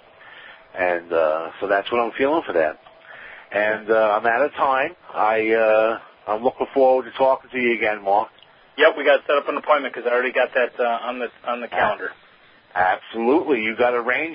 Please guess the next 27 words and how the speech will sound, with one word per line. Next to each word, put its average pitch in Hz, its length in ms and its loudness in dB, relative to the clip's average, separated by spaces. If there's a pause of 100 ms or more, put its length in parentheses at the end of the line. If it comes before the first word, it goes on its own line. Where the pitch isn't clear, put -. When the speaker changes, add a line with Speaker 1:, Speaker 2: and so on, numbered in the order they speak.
Speaker 1:
check? 185 220 0 (200)
Waiting 123 300 -2
for 139 120 -4
you 139 100 0
to 139 80 -6
cash 113 400 -2
it. - 120 -10 (640)
Speaker 2:
Sounds 143 280 -2
good 175 120 0
to 170 60 -4
me, 180 80 -2
Speaker 1:
And, 180 100 2
Speaker 2:
Michael. - 280 2
Speaker 1:
uh, 85 240 0 (580)
all 117 140 2
right, 117 280 2
buddy. 110 320 -2
Thank 139 300 -2
you, 160 140 0
and 143 100 -4
tell 160 160 2
your 160 140 -2
friends 170 340 -4
about 135 260 0
our 131 140 2
program 135 560 0
here. 87 220 -2